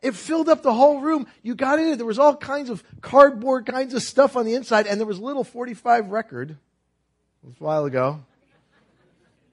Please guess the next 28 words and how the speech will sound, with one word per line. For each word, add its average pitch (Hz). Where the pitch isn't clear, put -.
Called 202
Fun 294
in 277
a 240
Flying 233
Saucer. 202
You 220
played 311
the 277
record, 254
and 240
it 254
had 262
sound 330
effects, 190
and 226
you 254
flew 330
the 311
flying 262
saucer, 285
and 262
it 254
took 330
you 330
on 240
an 240
adventure. 202